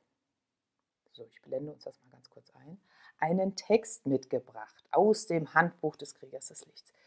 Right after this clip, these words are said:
Wie ich es ja zu Beginn sagte, wir sind ja wie so ein kleiner Buchclub mit diesem wirklich inspirierenden Buch. Und manche Texte hatten wir auch schon mehrfach. Das ist ja inspiriertes Sprechen hier. Diesen Text hatten wir noch nie. Noch nie. Du kannst ihn schon mal mitlesen.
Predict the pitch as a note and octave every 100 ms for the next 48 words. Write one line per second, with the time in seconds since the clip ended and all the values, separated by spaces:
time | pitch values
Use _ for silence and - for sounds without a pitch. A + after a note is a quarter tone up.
0 | - _ E3+ A3 A3 F3 E3+ D3+ D3 D3
1 | C3+ D#3 - B3 A3 E3+ G3+ B3 A3+ A#3
2 | C#4+ C#4+ - A#3+ A3+ G3+ F#3+ G3+ - D#3
3 | - _ _ _ _ _ _ _ - E3
4 | E3+ F3 D3+ C#3 A3+ E3 - D3+ D3 C#3+
5 | C3 C#3 C3 C3+ F#3 - _ _ D#3+ A3
6 | E4+ C#4+ C4 B3 A3 G#3 G#3+ F3+ D3 -
7 | C#3 C3 C3+ - - _ _ _ _ _
8 | _ _ _ - F3+ G3 G#3+ - G#3 G3+
9 | - F#3+ G#3+ D#3+ - - - B2+ C#3 A3
10 | _ _ _ - _ _ _ _ _ _
11 | _ _ - F3 D3+ D3 - C3 C3+ B2+
12 | A#2 - _ _ _ _ _ _ - C#3
13 | C3 - C3 _ _ _ _ _ _ _
14 | _ _ _ _ _ _ _ - E3+ F3
15 | F#3 - D3 C3 E3+ D#3+ D#3+ D3+